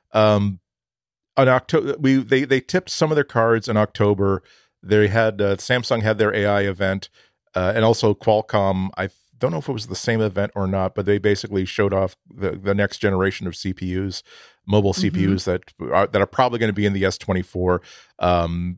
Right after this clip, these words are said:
Speaker 1: the S-, the Snapdragon Series eight Generation three. And that
Speaker 2: Mm-hmm.
Speaker 1: has features to run advanced A I models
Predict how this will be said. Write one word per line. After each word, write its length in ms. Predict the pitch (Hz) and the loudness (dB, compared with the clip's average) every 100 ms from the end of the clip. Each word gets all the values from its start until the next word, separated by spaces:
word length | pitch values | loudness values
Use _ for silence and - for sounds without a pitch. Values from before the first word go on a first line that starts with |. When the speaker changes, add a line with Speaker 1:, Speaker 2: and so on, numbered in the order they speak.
| - | -4
Speaker 1:
the 120 | 98 | -2
S-, 200 | 90 - | -2 -8
the 220 | - - | -12 -12
Snapdragon 580 | - 120 107 117 107 101 | -2 -2 0 2 2 0
Series 400 | - 117 101 92 - | -2 0 0 0 -2
eight 280 | 98 98 | -2 -2
Generation 680 | _ - 98 95 92 - 87 | _ -2 0 0 -2 -2 -6
three. 560 | - - 95 92 90 87 _ _ _ - | -8 -4 0 2 0 -6 _ _ _ -2
And 320 | 95 95 92 | 0 2 2
that 200 | 107 156 | 2 2
Speaker 2:
Mm-hmm. 60 | |
Speaker 1:
has 280 | 170 101 95 | 0 0 -2
features 480 | - 113 101 101 95 | -4 -2 0 0 -2
to 200 | - 98 | -2 -2
run 580 | 92 98 95 92 90 92 _ | 2 2 2 0 -2 -8 _
advanced 420 | 104 90 98 95 82 | -4 2 2 2 -2
A 140 | 92 | 0
I 160 | 92 92 | 0 0
models 420 | 90 92 87 | 0 -2 -4